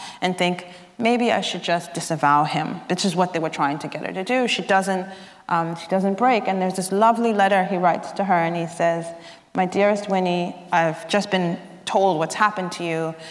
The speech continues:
and I, as I write to you now, I know that you're in prison." And he said, "And so from this moment, uh, I will no longer refer to you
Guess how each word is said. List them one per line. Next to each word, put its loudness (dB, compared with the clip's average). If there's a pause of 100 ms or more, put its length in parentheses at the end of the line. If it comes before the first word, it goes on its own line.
(280)
and 2
I, 2
as 4
I 6
write 4
to -4
you 0
now, 6
I 4
know 4
that 0
you're 2
in -2
prison." 0 (400)
And 2
he 2
said, 2
"And 2
so 0
from -2
this 2
moment, 2 (400)
uh, 4 (300)
I 6
will 4
no 4
longer 4
refer 2
to -4
you -2